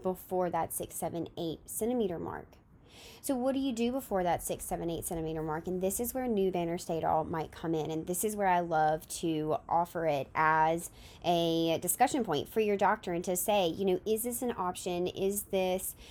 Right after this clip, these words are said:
um, safe for me to use right now?" And so let's talk about what are the things that you, you get. What are the benefits? So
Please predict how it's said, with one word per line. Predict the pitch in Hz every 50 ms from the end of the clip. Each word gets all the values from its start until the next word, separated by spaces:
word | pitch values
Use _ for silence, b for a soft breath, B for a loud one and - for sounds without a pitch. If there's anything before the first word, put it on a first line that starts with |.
| B B B -
um, | 190 180 175 185
safe | 180 - 202 202 220
for | - 208
me | 202 190 175
to | 180
use | 180 190 233 277 302 302 269 262 247
right | 247 240 226 -
now?" | 208 208 202 202 202 202 202 202 -
And | - 208 208
so | - - 233 226 220 214 208 -
let's | 196 214 247 269 269 -
talk | - - 262 254 254 247
about | 226 208 196 185 185 185 - - - -
what | - 180 180 175 185 196 208 190
are | 175 185 208
the | - - 160
things | - - 160 156 - 196 190 185 - -
that | 170 165 147 135 104 90 85 - - - - - - - - - - - - - - - - - 202
you, | 196 180 180 180 180 175 165 165 165 165 b b b b b b b b - -
you | - 208 185
get. | - - 190 220 - -
What | - 190 196 208
are | 190 185 214
the | 226 214 175
benefits? | - 165 - - - - - 147 135 - - -
So | - - 202 202 202 202 202